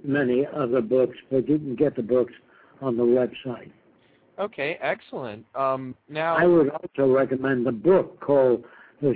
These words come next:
Speaker 1: Shape of Things to Come by H G Wells. Wells really had a good vision, but when they made the motion picture, they really left out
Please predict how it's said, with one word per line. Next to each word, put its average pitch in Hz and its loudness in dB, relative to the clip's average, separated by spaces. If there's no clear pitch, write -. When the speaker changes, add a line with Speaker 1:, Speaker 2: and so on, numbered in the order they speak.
Speaker 1:
Shape 160 4
of 127 0
Things 147 2
to 135 0
Come 120 -2
by 135 -2
H 156 2
G 131 -2
Wells. 113 0
Wells 156 6
really 143 4
had 131 0
a 123 2
good 127 2
vision, 131 2
but 147 4
when 135 2
they 139 2
made 151 2
the 143 2
motion 139 2
picture, 139 0
they 147 2
really 147 6
left 147 0
out 139 2